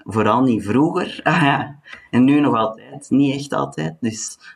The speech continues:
voor mij is het altijd mega belangrijk geweest om elkaar te steunen. Ik heb ook altijd super veel geweldige steun gehad van andere, eh, trans mensen en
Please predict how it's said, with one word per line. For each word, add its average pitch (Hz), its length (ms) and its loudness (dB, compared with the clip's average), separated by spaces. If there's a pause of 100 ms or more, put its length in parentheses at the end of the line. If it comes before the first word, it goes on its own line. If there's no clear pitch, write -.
voor 110 180 0
mij 117 260 2
is 123 100 -2
het - 160 -12
altijd 131 300 -2
mega 127 540 2
belangrijk 117 480 0
geweest 113 380 -6
om 104 100 0
elkaar 98 420 -4
te - 100 -14
steunen. 110 560 -2
Ik 110 80 -12
heb 95 140 -4
ook 95 120 -8
altijd - 520 -4
super 135 580 -6 (380)
veel 107 440 0
geweldige 104 500 -2
steun 104 400 -4
gehad 104 260 -6
van - 180 -4
andere, 107 500 -4 (580)
eh, 98 420 -4 (100)
trans 104 400 -4
mensen 107 520 -2
en 95 440 -6